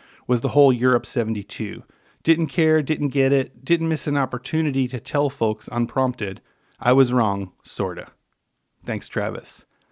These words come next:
Europe seventy-two is a classic gateway into the Dead, uh, especially given that it's a composite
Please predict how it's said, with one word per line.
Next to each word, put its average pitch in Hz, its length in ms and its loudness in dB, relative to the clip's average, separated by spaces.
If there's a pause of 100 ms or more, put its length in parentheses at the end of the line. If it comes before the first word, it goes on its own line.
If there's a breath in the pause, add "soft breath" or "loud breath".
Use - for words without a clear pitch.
(280 soft breath)
Europe 190 200 2
seventy-two 170 520 2
is 135 100 2
a 117 60 -6
classic 113 580 -4
gateway 113 380 -4
into 107 160 -4
the 98 100 -12
Dead, 107 500 -4
uh, 117 100 -6
especially 151 480 -6
given 135 260 0
that 127 100 2
it's 120 140 -6
a 110 40 -8
composite 113 640 -2